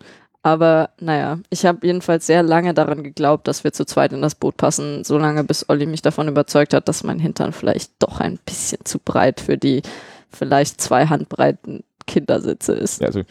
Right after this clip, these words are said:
Speaker 2: ich möchte hier nochmal betonen, ich habe nicht gesagt, ihr Hintern ist zu breit, weil sie einen breiten Hintern hätte, sondern tatsächlich deswegen, weil ich in diesen Sitzen vermutlich nicht mehr stehen könnte.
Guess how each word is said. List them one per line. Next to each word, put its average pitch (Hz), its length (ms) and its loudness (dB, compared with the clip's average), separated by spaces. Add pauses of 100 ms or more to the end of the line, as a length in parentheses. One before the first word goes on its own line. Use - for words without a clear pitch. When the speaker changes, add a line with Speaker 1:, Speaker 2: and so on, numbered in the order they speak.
(180)
Speaker 2:
ich 107 140 0
möchte 143 260 2
hier 147 120 4
nochmal 139 220 2
betonen, 127 340 0
ich 113 160 0
habe 107 180 0
nicht 127 180 2
gesagt, 110 300 0
ihr 107 60 2
Hintern 107 280 0
ist 95 200 -4
zu - 80 -14
breit, 107 320 0
weil 98 100 0
sie 95 120 0
einen 90 180 -2
breiten 95 340 -2
Hintern 147 260 2
hätte, 127 200 2
sondern 107 260 0
tatsächlich 110 360 0
deswegen, 110 460 2
weil 101 140 0
ich 95 140 0
in 101 80 -2
diesen 95 180 -4
Sitzen 110 340 0
vermutlich 98 360 -2
nicht 95 160 -2
mehr 87 100 -2
stehen 92 340 0
könnte. 78 340 -4